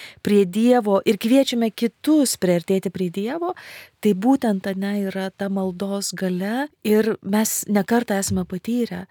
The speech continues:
ką reiškia maldos galia už kitus.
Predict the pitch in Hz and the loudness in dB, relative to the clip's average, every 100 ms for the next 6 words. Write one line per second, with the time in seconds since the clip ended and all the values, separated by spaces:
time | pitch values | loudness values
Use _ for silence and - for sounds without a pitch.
0 | - _ _ - 226 214 196 233 302 - | -20 _ _ -2 -2 -2 -4 -4 -4 -6
1 | 185 180 185 180 190 196 - 190 185 220 | -6 -6 -4 -6 -8 -10 -10 -10 -8 -8
2 | 208 185 - 185 - 330 202 - - | -8 -10 -12 -14 -8 -6 -6 -10 -12